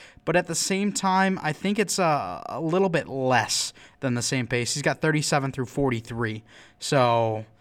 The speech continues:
right now, he's six points down from a point per game, and the biggest margin was last year where he was six points through seventy games. So, yeah, he is ticking at a little bit less than he is used to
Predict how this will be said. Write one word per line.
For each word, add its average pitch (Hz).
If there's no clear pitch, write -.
right 151
now, 147
he's 139
six -
points 143
down 131
from 127
a 123
point 135
per -
game, 135
and 120
the 127
biggest 143
margin 131
was 123
last 123
year 127
where 113
he 120
was 113
six -
points 127
through 107
seventy 107
games. 113
So, -
yeah, 127
he 175
is 208
ticking 185
at 151
a 147
little 165
bit 151
less 139
than 131
he 139
is 120
used 165
to 113